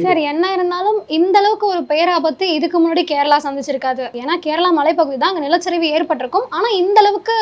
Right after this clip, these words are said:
நிலச்சரிவு ஏற்படும்னு யாருமே எதிர்பார்த்தே இருக்க மாட்டாங்க. ஏன்னா, ஆ, நள்ளிரவு ஒரு மணிக்கு நடந்திருக்கு இந்த சம்பவம். இதுக்கு முன்னாடி பொதுவாவே இயற்கை ஏதாவது மழை வெள்ளம்லாம் வந்துச்சுன்னா, மரங்கள் இருந்துச்சு அப்படின்னா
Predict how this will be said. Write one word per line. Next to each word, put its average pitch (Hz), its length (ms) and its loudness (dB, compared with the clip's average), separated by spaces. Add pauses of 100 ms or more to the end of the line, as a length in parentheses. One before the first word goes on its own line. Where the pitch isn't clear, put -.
(160)
நிலச்சரிவு 330 460 0
ஏற்படும்னு 320 400 0 (100)
யாருமே 339 500 2
எதிர்பார்த்தே 311 420 0
இருக்க 262 180 -6
மாட்டாங்க. 247 400 -10 (460)
ஏன்னா, 330 220 4 (460)
ஆ, 285 240 6
நள்ளிரவு 349 400 2 (100)
ஒரு 330 180 2
மணிக்கு 359 400 0
நடந்திருக்கு 285 400 -2
இந்த 269 100 -4
சம்பவம். 277 460 0 (380)
இதுக்கு 403 320 2
முன்னாடி 403 280 4 (180)
பொதுவாவே 339 440 4 (120)
இயற்கை 359 460 2
ஏதாவது 294 480 0
மழை 294 260 4 (100)
வெள்ளம்லாம் 294 460 0
வந்துச்சுன்னா, 311 400 -4 (280)
மரங்கள் 339 520 0
இருந்துச்சு 302 400 -4
அப்படின்னா 269 280 -4